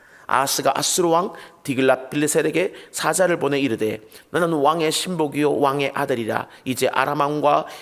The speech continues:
이스라엘 왕이 나를 치니 청하건대 올라와 그 손에서 나를 구원하소서." 하고라는 겁니다. 좀 전에 말씀드렸던 것처럼 이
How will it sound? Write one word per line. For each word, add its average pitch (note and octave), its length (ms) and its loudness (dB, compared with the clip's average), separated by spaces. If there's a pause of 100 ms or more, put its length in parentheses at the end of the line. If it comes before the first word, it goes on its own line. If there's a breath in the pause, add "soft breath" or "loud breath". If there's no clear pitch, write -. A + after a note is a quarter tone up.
(120)
이스라엘 C#3+ 400 2
왕이 C#3+ 280 0
나를 E3+ 480 0
치니 C3+ 480 -2 (200 loud breath)
청하건대 F3 920 0
올라와 A#2 440 2
그 F3+ 160 -4
손에서 F3+ 480 0 (240 loud breath)
나를 A2 440 -2 (320 loud breath)
구원하소서." E3+ 800 -8
하고라는 D#3+ 640 -12
겁니다. C#3 320 -20 (1700 loud breath)
좀 D3+ 120 -4
전에 E3 140 2
말씀드렸던 C#3 480 0
것처럼 A#2+ 420 -4
이 - 140 -8